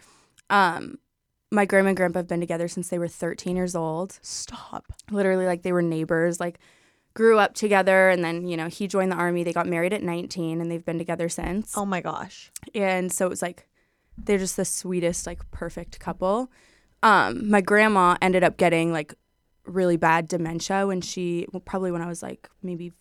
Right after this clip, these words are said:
Speaker 1: fifteen, sixteen.
Speaker 2: Okay.
Speaker 1: And it's just, like, kind of pro-, progressively gotten worse. But it's, like,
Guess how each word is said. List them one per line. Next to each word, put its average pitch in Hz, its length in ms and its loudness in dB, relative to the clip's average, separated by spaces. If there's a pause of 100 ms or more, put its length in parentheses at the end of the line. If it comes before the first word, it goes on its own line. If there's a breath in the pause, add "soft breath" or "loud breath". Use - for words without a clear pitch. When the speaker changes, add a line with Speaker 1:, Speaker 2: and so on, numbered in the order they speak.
(200)
Speaker 1:
fifteen, 175 540 -6
sixteen. 180 760 -6
Speaker 2:
Okay. 175 360 -6 (380)
Speaker 1:
And 196 180 2
it's 175 140 0
just, - 200 -4
like, - 200 -8
kind 175 200 -4
of 165 60 -6
pro-, - 300 -8
progressively 175 560 -2
gotten 170 280 -2
worse. 170 320 -2
But 170 360 2 (680)
it's, 202 200 2
like, 175 300 -4